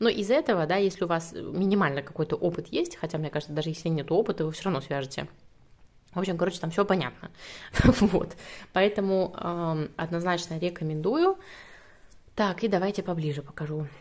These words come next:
Вот, ну, соответственно, вот такое вот полотно, тоже очень красивое. Естественно, ему надо будет постираться, чтобы выровнялся Donegal, который был распущенный.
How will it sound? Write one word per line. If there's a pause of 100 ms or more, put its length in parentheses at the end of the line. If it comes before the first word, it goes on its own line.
(220)
Вот,
ну,
соответственно,
вот
такое
вот
полотно,
тоже
очень
красивое.
Естественно,
ему
надо
будет
постираться,
чтобы
выровнялся
Donegal,
который
был
распущенный.